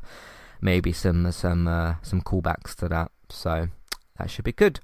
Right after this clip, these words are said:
Uh, which again, tying more into the video game experience that I have,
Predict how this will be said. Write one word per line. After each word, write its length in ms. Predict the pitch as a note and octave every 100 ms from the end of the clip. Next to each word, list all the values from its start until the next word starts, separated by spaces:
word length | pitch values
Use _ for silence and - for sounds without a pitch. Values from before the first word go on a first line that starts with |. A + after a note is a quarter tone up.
| - -
Uh, 160 | G#2+
which 160 | G2+ -
again, 240 | D#3+ A#2+ -
tying 240 | A2+ G#2
more 180 | G#2 G#2
into 160 | G2+ G2+
the 80 | G2
video 260 | G#2 G#2+
game 220 | G#2 G#2
experience 440 | G2+ - A2 G#2+ -
that 100 | F#2+
I 20 |
have, 280 | G#2+ A2